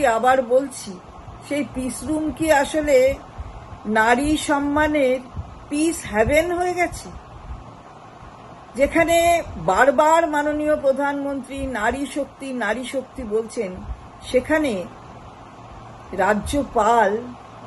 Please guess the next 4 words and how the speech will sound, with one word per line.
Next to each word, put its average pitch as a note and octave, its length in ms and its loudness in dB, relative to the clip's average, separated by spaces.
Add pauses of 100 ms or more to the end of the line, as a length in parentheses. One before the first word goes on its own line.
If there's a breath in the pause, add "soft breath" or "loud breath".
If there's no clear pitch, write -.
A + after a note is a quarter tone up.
(380)
তিনি C#4+ 280 -2
নারীর B3 580 2 (340)
অপমান D4 520 0
করছেন, A#3+ 460 -6